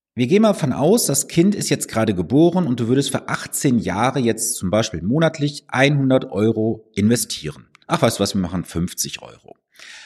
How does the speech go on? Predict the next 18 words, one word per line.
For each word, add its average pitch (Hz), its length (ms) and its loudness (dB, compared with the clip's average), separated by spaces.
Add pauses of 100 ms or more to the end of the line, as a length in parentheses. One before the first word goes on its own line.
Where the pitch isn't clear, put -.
(140)
Fünfzig - 600 0
Euro 131 280 4
im 95 140 0
Monat 156 480 2
über 104 240 -4
achtzehn - 480 0
Jahre 110 360 2
für - 160 -6
das 73 220 -6
Kind. 202 380 4 (480)
Das - 180 -4
bedeutet, 143 400 2
du 110 60 -4
zahlst 120 360 0
also 107 160 -4
zehntausendachthundert 120 1400 -2
Euro 95 320 -4
ein. 65 320 -8